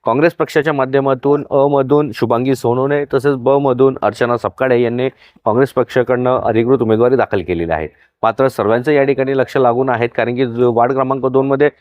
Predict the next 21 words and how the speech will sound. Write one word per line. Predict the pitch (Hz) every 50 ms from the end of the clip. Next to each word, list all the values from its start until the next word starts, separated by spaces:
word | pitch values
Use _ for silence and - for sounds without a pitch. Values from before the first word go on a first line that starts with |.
| _ _ _ - 107
जोरदार | 113 123 123 120 160 170
लढत | 175 170 160 156 160 156
आपल्याला | 147 127 - 147 147 147
बघायला | 139 131 123 127 127 131
मिळत | 127 131 123 123 127 117
आहे. | 123 113 120 123
नेमकं | 123 123 120 123 117 127
तीन | - - - 131 135
तारखेला | 131 139 120 110 131 131 127
मात्रच | 120 107 - 147 156 147
नक्की | 143 131 _ - 139 139
या | 135 131
ठिकाणी | 127 - - 123 127 135 135
चित्र | - - 110 - 123 143 170 190 _ _ _ _ _ _ _ - - _ -
क्लिअर | 156 160 156 147
होणार | 127 113 110 104
आहे. | 101 92 92 92 82 _ _ _ _ _ - 120
या | 117 131 143
संपूर्ण | 139 - _ _ - - 120 131 147 185 185 196
अपडेट | 180 156 156 175 175 156
निवडणुकीची | 160 165 160 160 160 160 160 147 151 160 - 165 165